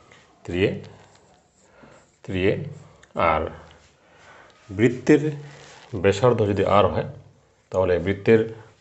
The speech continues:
পরিধি কত হবে? টু পাই আর। আমি আবারও বলছি, এই থ্রি এ হলো, থ্রি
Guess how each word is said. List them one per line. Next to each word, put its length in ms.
পরিধি 340
কত 100
হবে? 140
টু 80
পাই 140
আর। 80
আমি 160
আবারও 220
বলছি, 200
এই 80
থ্রি 160
এ 100
হলো, 160
থ্রি 160